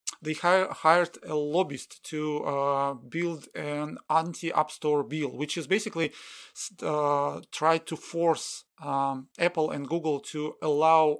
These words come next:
other payment methods for the in-app purchases. Well, North Dakota bill was rejected, but we hear the news that there will coming new bills in other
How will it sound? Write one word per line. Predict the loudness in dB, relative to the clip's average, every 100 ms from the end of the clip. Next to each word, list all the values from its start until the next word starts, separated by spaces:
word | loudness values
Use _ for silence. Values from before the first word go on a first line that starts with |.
| 2
other | 4 4 2
payment | 0 -2 -2 -4 -6
methods | -6 -6 -8 -12 -16 -6
for | -4 -4
the | -4 -8 -6
in-app | -10 -8
purchases. | -6 -6 -8 -14 -16 -20 -20 -12 4
Well, | 6 6 4
North | -2 0 0 -6 -12
Dakota | -8 -2 -2 0 2 4 4 2
bill | -2 -2 0
was | -2 -4
rejected, | -8 -8 -6 -10 -12 _ _ -6
but | -2 -2 -6
we | -6 -6 -6
hear | -8 -6 -2 -2
the | -4
news | -6 -6 -4
that | -6 -4
there | -4
will | -4 -6 -10 -18 -4
coming | -2 0 -2 -6 -8 -8
new | -6 -8
bills | -6 -6 -4 -6 -10 -14 -16 -14
in | -10 -10 -6
other | -6 -6 -6 -4 -4 -6